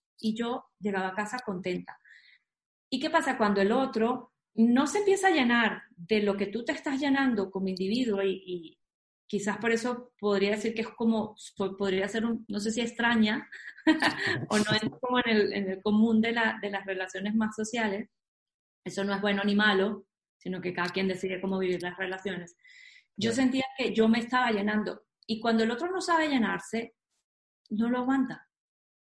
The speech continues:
Speaker 1: Entonces, para mí, el tema de amar en libertad, y yo, yo pensaba, como te decía, que, que estaba bien, en mi mundo todo estaba bien, ¿no? O sea, no, no había conflicto, no había problema, y de repente, cuando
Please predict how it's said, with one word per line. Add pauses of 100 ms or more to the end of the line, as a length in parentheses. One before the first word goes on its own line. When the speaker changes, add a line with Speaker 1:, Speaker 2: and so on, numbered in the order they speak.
(480)
Speaker 1:
Entonces, (300)
para
mí,
el
tema
de
amar
en
libertad, (280)
y
yo,
yo
pensaba,
como
te
decía,
que, (120)
que
estaba
bien,
en
mi
mundo
todo
estaba
bien,
¿no? (480)
O
sea,
no,
no
había
conflicto,
no
había
problema, (400)
y
de
repente, (580)
cuando